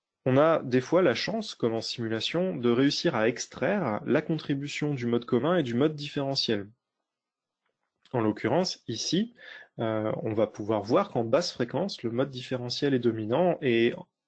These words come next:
plus on va aller vers les hautes fréquences, plus le mode commun va être dominant.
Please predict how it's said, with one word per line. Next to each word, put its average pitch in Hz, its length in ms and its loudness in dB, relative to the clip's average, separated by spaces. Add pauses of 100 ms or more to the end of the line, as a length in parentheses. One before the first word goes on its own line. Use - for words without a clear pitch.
(140)
plus 190 140 2
on 180 100 8
va 147 100 4
aller 139 180 6
vers 120 140 2
les 107 160 2
hautes 170 160 4
fréquences, 147 540 -4 (420)
plus 220 160 2
le 185 100 6
mode 143 220 0
commun 127 320 0
va 123 140 0
être 113 160 -2
dominant. 120 380 0